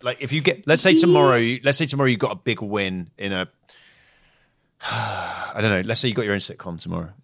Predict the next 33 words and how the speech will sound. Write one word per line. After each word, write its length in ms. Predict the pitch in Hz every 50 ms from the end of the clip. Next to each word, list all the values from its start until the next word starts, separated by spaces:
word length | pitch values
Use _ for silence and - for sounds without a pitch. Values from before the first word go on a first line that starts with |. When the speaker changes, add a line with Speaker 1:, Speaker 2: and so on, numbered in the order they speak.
| _
Speaker 1:
and 80 | - 104
you 60 | 104
told 260 | - - 92 90 90
them, 220 | 90 90 92 127 - _ _ _ _ _ _ -
they'd 160 | 101 95 92
be 220 | 101 98 98 92 -
Speaker 2:
He'd, 160 | - 320 330 277
oh, 20 |
Speaker 1:
pumped. 200 | 254 202 254 247
Speaker 2:
he'd 140 | 247 269 226
be 80 | 220 208
very 220 | 185 180 170 165
happy 340 | 160 160 156 160 - - 165
for 200 | - - - -
me. 160 | 151 180 185 _ -
Speaker 1:
Okay, 160 | - - 85 85
that's 200 | 87 92 - -
good. 200 | - - - - - _ -
That's 160 | - 151 -
great. 160 | - - 262
Speaker 2:
He'd 280 | 262 226 196 202 185 -
be, 80 | - -
he'd 220 | 208 196 233 226 196
be 80 | 208
really, 200 | 190 185 180 - -
like, 200 | 220 226 220 - - - - - - _
he's 240 | - 294 294 269 -
proud 360 | - - 226 208 185 180 175
of 120 | 175 170 185
me 140 | 165 170
too. 280 | 170 - 190 156 160 -
He 200 | - - 262 233
just 240 | 202 220 208 -